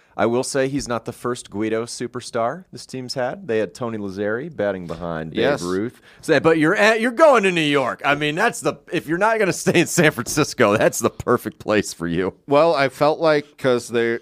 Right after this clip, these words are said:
Speaker 2: there are, there were expectations because he had that extra season with the Seals where people could kinda look at it and
Speaker 1: Yeah.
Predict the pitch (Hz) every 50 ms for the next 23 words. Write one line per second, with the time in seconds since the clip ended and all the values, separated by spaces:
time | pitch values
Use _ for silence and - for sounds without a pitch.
0 | _ - 107 117 113 113 113 110 - - 110 113 117 117 120 120 120 120 120 120
1 | 117 110 _ _ _ _ - 127 120 117 113 123 123 127 - 120 127 - - -
2 | 127 117 - - 117 107 110 - 113 101 98 - - 113 107 - - 117 107 107
3 | - - 110 101 92 - 104 101 104 107 107 - 113 110 107 - - 101 104 104
4 | - - - 104 90 - - 110 104 95 110 101 98 98 95 - 101 - - -
5 | 107 98 98 95 95 92 - - 95 92 - 117 101 104 104 - 113 107 - 104
6 | 104 104 101 98 98 101 107 110 - 110 101 98 95 98 95 - - 101 98 98
7 | 90 64 62 58